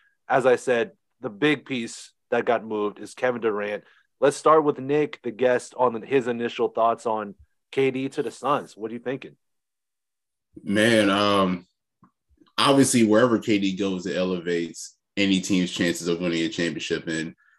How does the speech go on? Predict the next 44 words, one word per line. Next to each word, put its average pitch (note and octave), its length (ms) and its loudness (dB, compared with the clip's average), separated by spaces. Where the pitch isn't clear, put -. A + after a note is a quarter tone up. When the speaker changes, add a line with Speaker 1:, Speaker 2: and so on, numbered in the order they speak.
Speaker 2:
Phoenix A#2+ 420 2
has G2+ 100 0
been G2+ 120 2
that F#2+ 140 0
team G2+ 180 0
for F#2 120 -8
me G2 240 2
where, F2 440 0
you G2+ 100 -2
know, F#2+ 120 0
we A2+ 140 2
all G#2+ 120 4
know F#2+ 160 0
what's F2+ 260 -6
happened F2+ 280 -4
the D#2+ 60 -6
past F2 260 -2
few F2+ 100 -6
years. F2 200 0
You F2 80 -4
know, E2 40 -2
they D#2+ 120 -4
got F#2 180 0
to G2 80 -2
the F2+ 80 -4
finals, F2 640 -2
lost - 240 0
to G#2 40 0
Milwaukee, F2+ 540 2
and E2+ 80 -2
we F#2 120 2
all F2+ 140 2
know F2+ 200 0
the F2 100 -6
collapse F2 380 -4
that D#2+ 120 -4
happened E2+ 300 -4
in E2 80 -4
the E2+ 60 -4
second F2 280 -2
round E2+ 140 0
against E2 240 -2
Dallas. E2+ 420 0
So E2 320 -6